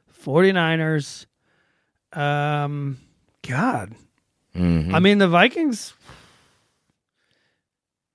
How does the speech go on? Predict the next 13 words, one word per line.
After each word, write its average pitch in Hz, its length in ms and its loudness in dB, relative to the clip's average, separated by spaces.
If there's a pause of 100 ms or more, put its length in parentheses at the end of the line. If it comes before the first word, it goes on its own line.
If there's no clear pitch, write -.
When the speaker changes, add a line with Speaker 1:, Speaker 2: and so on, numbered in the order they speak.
(600)
Speaker 1:
it's 254 120 -4
so 349 140 0
hard 214 180 6
to 156 80 -2
take 151 220 -2
the 131 80 -6
Vikings 131 360 -6
serious 135 440 -4
two 143 180 -4
weeks 139 240 -4
in 139 80 -6
a 131 60 -6
row. 135 280 -2